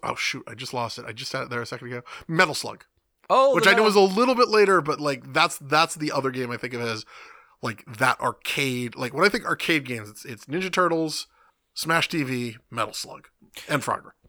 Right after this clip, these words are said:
Speaker 2: Yeah, so, uh, before we get on to the actual, the meat of this and talking about what we would wanna do for our kind of nostalgia
Speaker 1: Mm-hmm.
Speaker 2: games, what about nostalgia for our era? We are kind of, sort of,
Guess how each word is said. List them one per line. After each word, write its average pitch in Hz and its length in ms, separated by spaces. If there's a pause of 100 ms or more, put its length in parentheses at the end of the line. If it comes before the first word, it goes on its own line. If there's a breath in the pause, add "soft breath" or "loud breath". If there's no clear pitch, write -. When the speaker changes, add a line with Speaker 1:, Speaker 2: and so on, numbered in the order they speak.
(140)
Speaker 2:
Yeah, 220 240
so, 247 140
uh, 226 180
before 302 300
we 320 80
get 240 140
on 208 160
to 208 120
the 175 180
actual, 160 480
the 135 200
meat 139 180
of 135 80
this 131 200
and 123 220
talking 143 320
about 123 220
what 131 160
we 139 100
would 123 200
wanna 127 260
do 120 160
for 120 220
our 120 180
kind 123 260
of 113 60
nostalgia 117 520
Speaker 1:
Mm-hmm. 180 80
Speaker 2:
games, 104 420 (520 soft breath)
what 196 120
about 320 240 (120)
nostalgia 175 600
for - 260
our 123 240
era? 107 240
We 196 160 (100)
are 254 360
kind 220 400
of, 190 120
sort 175 440
of, 196 240